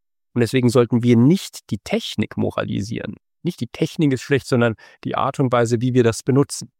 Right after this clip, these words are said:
Wenn wir aufgeklärt, mündig, ähm, im besten Sinne, ähm, eine, eine, sagen wir mal, eine, eine moralische Haltung haben, dann brauchen wir vor K I keine Angst haben.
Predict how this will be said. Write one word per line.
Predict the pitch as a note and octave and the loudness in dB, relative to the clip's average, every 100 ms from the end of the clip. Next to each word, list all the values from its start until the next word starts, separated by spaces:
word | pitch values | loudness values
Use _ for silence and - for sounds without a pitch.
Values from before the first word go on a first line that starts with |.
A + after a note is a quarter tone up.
| _ | _
Wenn | - G2+ | -8 -6
wir | - | -4
aufgeklärt, | - C#3 - - C#3+ C#3 - _ _ | -2 -2 -6 -2 0 0 -4 _ _
mündig, | A2+ A2 D3+ E3 D3+ - - _ - - | 2 4 4 4 2 0 -8 _ -20 -10
ähm, | A#2+ A2 A2+ - | -2 2 2 0
im | A#2 | -2
besten | A2+ A2+ C#3 | -2 -2 0
Sinne, | A2+ A#2+ A#2 A2 - _ _ _ _ | 2 4 4 0 -6 _ _ _ _
ähm, | A2+ G#2+ G#2 G#2 | -2 0 2 0
eine, | - G#2+ G2+ G2 | 0 0 0 0
eine, | G2+ F#2+ F#2 - _ _ _ | -2 -2 -4 -8 _ _ _
sagen | - G2 | -4 0
wir | G2 | 0
mal, | G2 | 0
eine, | - G2 F#2+ F#2 - | -2 -2 -2 -2 -6
eine | - - - - B2 - - | -10 -10 -12 -14 -14 -10 0
moralische | A2 G#2 G#2+ C#3+ A#2+ A#2+ G#2+ | 2 4 2 2 0 -2 0
Haltung | B2 D3 F3 D#3 | 0 0 0 0
haben, | C3+ C#3 C3+ C3+ - - - _ _ _ - | 0 -2 -2 -4 -6 -18 -20 _ _ _ -6
dann | A#2 | -4
brauchen | - A#2 | 0 2
wir | B2 | 2
vor | A2 A2 | 2 0
K | A#2 | -2
I | G#2+ C#3 | -4 -6
keine | - C3+ C3+ | -4 -2 -2
Angst | F3+ - | -4 -4
haben. | - - | -6 -6